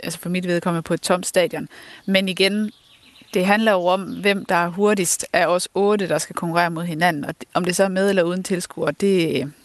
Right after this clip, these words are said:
det må, så må det jo være sådan. Men jeg tror absolut ikke, det går i glemmebogen, og for mit eget vedkommende, så bliver det også min sidste konkurrence. Så på den måde vil den altid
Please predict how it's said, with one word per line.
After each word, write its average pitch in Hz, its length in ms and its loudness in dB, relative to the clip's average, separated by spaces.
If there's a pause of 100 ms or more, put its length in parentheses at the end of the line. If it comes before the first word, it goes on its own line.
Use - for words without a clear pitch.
(380)
det 208 100 4
må, 190 120 -4
så 214 140 0
må 190 100 0
det 175 60 2
jo 160 40 4
være 170 160 2
sådan. 151 300 -4 (540)
Men 170 280 -2
jeg 139 100 -4
tror - 220 -2
absolut 214 300 -2
ikke, 202 160 2
det 175 120 -6
går 165 100 0
i 160 40 -2
glemmebogen, 170 460 -4
og 156 60 -8
for - 80 -10
mit 156 100 -8
eget 196 240 0
vedkommende, 170 400 -4
så 180 140 0
bliver 180 200 -2
det 160 100 0
også 160 200 0
min 151 220 -8 (160)
sidste - 320 0
konkurrence. 165 640 -2 (100)
Så 160 180 -2
på 180 100 -6
den 202 240 0
måde 175 300 2
vil 170 200 -2
den - 200 -4
altid 185 440 0